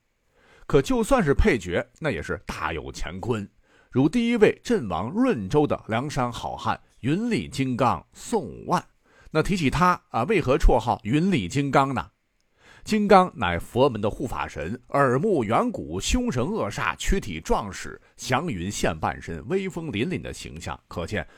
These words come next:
宋万也应该是位身材高大、不怒自威、有些武艺的江湖人。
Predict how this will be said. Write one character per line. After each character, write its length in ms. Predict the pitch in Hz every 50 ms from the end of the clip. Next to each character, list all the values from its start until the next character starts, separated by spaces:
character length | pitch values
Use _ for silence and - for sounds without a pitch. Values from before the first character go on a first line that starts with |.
| _ -
宋 260 | - - - 226 156
万 180 | 160 196 160 - _ - -
也 100 | - 107
应 80 | 110 110
该 160 | 107 117 113
是 140 | - - 104
位 120 | 85 78
身 300 | 78 - - 208 196 185
材 220 | - - 80 80 98
高 240 | - 160 147 151 147
大、 260 | - - - - -
不 140 | - 120 180
怒 160 | 233 214 147
自 220 | 131 - 196 147 139
威、 200 | 165 175 151 - - - - - -
有 180 | 117 127 123
些 120 | 120 180 208
武 220 | 190 117 87 87
艺 140 | 151 202 185
的 120 | 87 80 - -
江 340 | - - 104 90 87 87
湖 300 | 82 - - 76 80 98
人。 260 | 80 67 64 85 123